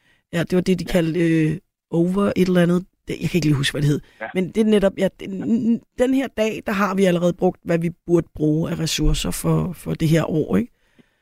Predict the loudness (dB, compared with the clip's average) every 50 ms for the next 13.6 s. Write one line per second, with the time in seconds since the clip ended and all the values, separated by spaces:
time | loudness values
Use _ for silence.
0 | _ _ _ _ _ _ _ -6 -2 0 0 2 2 0 0 -2 -4 -6 -6 -8
1 | -6 -2 0 0 0 0 -2 -2 0 0 0 0 -2 -4 -8 -8 -10 -12 _ _
2 | _ _ _ -20 _ _ _ -20 -16 -8 -2 0 0 0 0 -2 -6 -8 -8 -10
3 | -8 -6 -2 -2 0 0 2 2 2 2 2 2 0 0 0 2 2 2 0 0
4 | _ _ _ _ _ _ _ _ _ _ _ _ _ _ _ _ _ _ _ _
5 | _ _ _ _ -6 -6 -6 -6 -10 _ _ _ -10 -6 -4 -2 -2 -2 -2 -4
6 | -4 -4 -4 -4 -4 -2 -2 -2 -2 -2 -2 -4 -4 -4 -4 -2 -2 -2 -4 -4
7 | -4 -6 -6 -10 _ _ _ _ _ _ _ -4 -4 -4 -4 _ _ _ _ _
8 | _ _ -6 -6 -6 -4 -6 -4 -4 -4 -4 -6 _ _ _ _ _ _ _ -6
9 | -6 -4 0 0 0 0 0 -4 -6 -6 -10 -12 -16 _ -4 -4 -4 -2 -2 -4
10 | -2 -2 -2 -4 -6 -2 -2 0 0 0 -2 -2 _ -4 -4 -4 -4 -4 -6 -6
11 | -4 -4 -4 -6 -10 _ _ _ _ -6 -4 -4 -4 -4 -4 -4 -4 -4 -2 -2
12 | -4 -4 -4 -4 -6 -6 -6 -6 -8 -6 -4 -4 -4 -2 0 2 4 4 4 2
13 | 0 0 -2 -2 -4 -4 -6 -6 -4 -6 -6